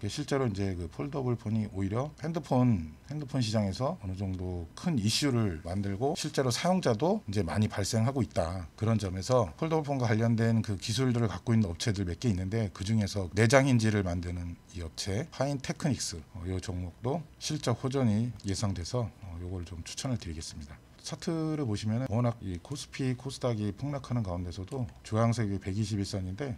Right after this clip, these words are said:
여기를 깨지 않고 아주 견조하게 지금 흐르고 있습니다. 물론 이제 전고점에 이제 거의 다 와서 여기를 이제 다시 한번 그 시원하게 뚫고 갈 것인지 아니면은 조정받고 다시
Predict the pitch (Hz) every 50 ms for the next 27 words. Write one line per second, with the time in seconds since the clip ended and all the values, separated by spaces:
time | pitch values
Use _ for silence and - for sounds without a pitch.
0 | - - 101 107 120 123 127 131 135 160 180 185 - 170 135 98 87 - - 123
1 | 123 - - - 85 90 107 107 110 - - 101 110 110 120 113 107 101 87 90
2 | 92 131 131 117 101 - 101 87 76 76 - - - 117 135 143 123 123 113 -
3 | 117 131 160 165 - 180 165 160 147 135 123 113 117 120 117 - - 104 104 110
4 | 107 98 120 127 131 117 90 80 78 78 - 107 113 123 135 127 120 113 110 -
5 | 110 104 92 131 120 117 120 110 98 98 - - 160 160 160 147 139 120 - 143
6 | 160 - - - - 107 - 117 110 - 104 90 82 95 101 92 - - - 90
7 | 92 95 98 98 101 101 95 - 101 92 107 107 101 92 - - 104 - - 78
8 | - 107 101 101